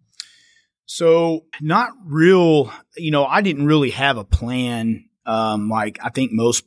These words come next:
people that start a business would, you know, a lot of, a lot of guys would probably go down after several years of experience and, you know, get loans and get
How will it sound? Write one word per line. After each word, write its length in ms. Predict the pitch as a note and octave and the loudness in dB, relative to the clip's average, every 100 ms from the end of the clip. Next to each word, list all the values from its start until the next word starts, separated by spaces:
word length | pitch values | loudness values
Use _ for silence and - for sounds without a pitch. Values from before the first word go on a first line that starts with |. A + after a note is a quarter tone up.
| - | -4
people 320 | - B2+ A#2 A2+ | -2 0 -2 -4
that 160 | G#2+ | -4
start 320 | - - B2 | -2 2 2
a 20 | A2 | 0
business 520 | G2+ G#2+ G2 G#2 - | -4 -4 -4 -4 -6
would, 340 | F#2 D2+ C#2 - _ _ _ _ _ | -10 -14 -16 -20 _ _ _ _ _
you 140 | F2+ | -16
know, 100 | F#2+ | -14
a 60 | G2 | -10
lot 200 | A2 B2 | -6 -6
of, 60 | |
a 260 | G#2 - - | -8 -10 0
lot 140 | E3+ | 0
of 80 | D3+ | 2
guys 380 | C3+ C3+ C3+ - | 2 2 0 -2
would 120 | A#2 | -6
probably 280 | - C3+ A#2 | 0 0 0
go 180 | G#2 C3 | -2 -2
down 440 | B2 A#2+ B2 A#2+ | 0 -2 -2 -2
after 400 | A2+ G#2+ A2+ G#2+ - _ _ - | -6 -8 -10 -10 -14 _ _ -10
several 840 | - - - D#3 B2+ B2+ B2+ B2 | -4 -2 0 2 2 0 -2 -2
years 440 | A#2 A#2+ B2 A#2 | -2 -2 -2 -4
of 100 | A#2 | -6
experience 960 | A2+ - - A#2+ A#2 A2 A2 A2 - - - _ _ _ _ | -6 -6 -6 -6 -6 -6 -8 -8 -6 -8 -10 _ _ _ _
and, 560 | A#2 A2+ A2 G#2+ G#2+ G#2+ | -8 -6 -6 -6 -6 -8
you 140 | - B2+ | -4 -2
know, 180 | A2 A2 | -2 -2
get 300 | A2+ B2+ G#2+ | 0 0 0
loans 800 | A#2 B2+ C3 B2+ B2 B2 B2+ G#2 | 0 2 4 4 2 0 -4 -6
and 340 | G2 F#2 F#2 _ _ _ _ - | -10 -12 -16 _ _ _ _ -8
get 200 | C3 A#2+ | -4 -4